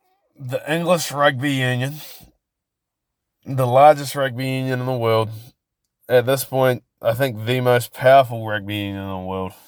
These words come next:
has announced a new law. And this law is to come in effect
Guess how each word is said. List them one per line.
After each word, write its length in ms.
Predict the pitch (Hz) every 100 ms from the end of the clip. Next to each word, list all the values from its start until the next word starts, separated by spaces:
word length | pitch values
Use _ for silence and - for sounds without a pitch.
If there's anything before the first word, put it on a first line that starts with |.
| _ _ _
has 240 | 117 117 113
announced 420 | 120 123 120 -
a 80 | 117
new 240 | 113 127
law. 480 | 117 110 107 87 - _ _ _ _ _ _ _ _ _ _
And 120 | -
this 160 | 113 110
law 280 | 123 135 135
is 120 | 123
to 80 | 123
come 220 | 139 135
in 60 | 123
effect 480 | 110 - 127 120